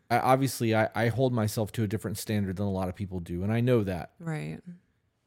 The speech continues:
Speaker 1: But I don't think it should just be me. I think that the more men hear me say things like this, the more likely they are to go, "Damn, you know what? He's right."
Speaker 2: Yeah.
Speaker 1: You can disagree with me on a whole lot of points,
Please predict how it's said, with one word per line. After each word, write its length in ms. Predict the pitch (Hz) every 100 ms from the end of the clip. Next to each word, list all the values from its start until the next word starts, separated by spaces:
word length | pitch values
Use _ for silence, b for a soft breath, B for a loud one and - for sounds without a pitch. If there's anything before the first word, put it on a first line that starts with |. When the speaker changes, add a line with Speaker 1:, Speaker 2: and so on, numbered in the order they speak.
| _ 104
Speaker 1:
But 160 | 113
I 60 | 117
don't 180 | 131 117
think 160 | 113
it 180 | 117 101
should 240 | - 110
just 180 | 101 92
be 100 | 101
me. 240 | 95 104 90
I 80 | 92
think 220 | 120 117
that 320 | 117 - 107
the 80 | 110
more 220 | 117 123
men 260 | 110 120 113
hear 200 | 98 113
me 140 | 110
say 220 | 104 113 104
things 280 | 123 120
like 160 | 127 117
this, 200 | 131 -
the 80 | 120
more 200 | 113 120
likely 300 | 110 107 110
they 120 | 104 104
are 120 | 104
to 60 | 98
go, 120 | 95
"Damn, 320 | 92 113 107
you 60 | 110
know 120 | 110
what? 200 | 113 120
He's 220 | 113 117
right." 280 | 113 120 - -
Speaker 2:
Yeah. 240 | 160 151 156 160 170 _ _
Speaker 1:
You 140 | 131
can 100 | 156
disagree 360 | 127 117 113 127
with 100 | 120
me 160 | 104 101
on 220 | - 110
a 60 | 98
whole 240 | - 147
lot 140 | 139
of 100 | 117 -
points, 380 | 127 92 -